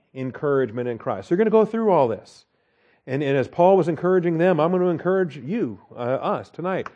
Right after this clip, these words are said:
We're gonna go through this. But as we go through this, remember, there is encouragement in Christ. There's a lot of it. Okay? Not just some, not just a little bit.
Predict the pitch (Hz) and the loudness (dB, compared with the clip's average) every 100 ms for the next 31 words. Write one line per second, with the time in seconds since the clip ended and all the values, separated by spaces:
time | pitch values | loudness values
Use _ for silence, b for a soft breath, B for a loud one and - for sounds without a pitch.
0 | b b 214 240 240 233 226 220 180 - | b b 0 2 4 4 2 -2 -2 -6
1 | - - _ _ _ _ _ _ _ _ | -12 -20 _ _ _ _ _ _ _ _
2 | 147 143 165 240 220 185 147 131 - 131 | -6 -4 -2 0 2 4 6 4 4 0
3 | 117 110 139 147 208 175 104 - _ 123 | 0 -2 -2 0 0 0 -6 -10 _ 0
4 | 160 - 170 226 170 117 113 160 - _ | 0 0 0 2 4 2 -2 -6 -14 _
5 | _ _ _ _ 135 135 190 170 117 120 | _ _ _ _ -8 -4 0 0 -2 -4
6 | 127 117 165 175 - _ _ _ _ _ | -8 -8 -12 -14 -20 _ _ _ _ _
7 | _ _ - 214 131 113 165 180 98 - | _ _ -4 -4 -2 -4 -6 -6 -8 -16
8 | _ _ _ _ _ _ _ - 131 180 | _ _ _ _ _ _ _ -8 -4 -2
9 | 135 208 214 180 - 190 180 120 151 b | -2 -2 0 0 0 -2 -2 -6 -10 b
10 | b - 196 226 208 139 160 208 - 98 | b -4 -2 0 0 2 2 2 -4 -10
11 | 107 | -14